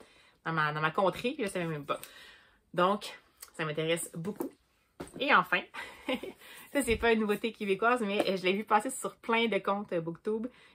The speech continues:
Et plus récemment, oh, je l'ai vu dans plein de comptes, je vous les nommerai pas, mais mes classiques là, que vous savez, je pense que je l'avais vu passer chez Steph de Pikitty,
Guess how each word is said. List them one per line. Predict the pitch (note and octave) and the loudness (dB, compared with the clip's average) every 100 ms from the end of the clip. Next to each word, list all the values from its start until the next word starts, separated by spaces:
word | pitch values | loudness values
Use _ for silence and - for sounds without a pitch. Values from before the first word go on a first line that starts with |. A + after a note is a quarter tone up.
| _ | _
Et | F#3 F#3+ | -2 0
plus | C4+ | 0
récemment, | C4 A#3 G3 F3+ G3 G#3 | 2 4 4 4 4 2
oh, | F#3 | 0
je | F#3 | -2
l'ai | G#3+ | 0
vu | D#4 - | 0 2
dans | D#3 D#3 - _ | 0 0 -10 _
plein | F3 G3 | 0 0
de | F3+ | 2
comptes, | D#3+ E3 | -2 0
je | |
vous | F3 | 2
les | E3+ | 2
nommerai | F3 F3 | 2 0
pas, | F#3+ | 0
mais | G3 D#3+ D3 _ _ - | 0 0 -2 _ _ -4
mes | F#3 | -2
classiques | F3+ E3+ - F#3+ | 2 2 2 -4
là, | G3 | -4
que | F3+ E3+ | 0 0
vous | D#3 | 0
savez, | E3 D#3+ F3 | 0 -2 -2
je | E3 | -4
pense | - G#3 G#3 | 2 2 2
que | G3 | 0
je | |
l'avais | E3+ D#3+ | -2 -4
vu | |
passer | E3 D#3+ E3 F#3+ | -2 -2 0 -4
chez | - | -6
Steph | E3 - F3 | -6 -4 -4
de | E3+ | -4
Pikitty, | - _ D#3+ - G3+ | -6 _ -18 -14 -14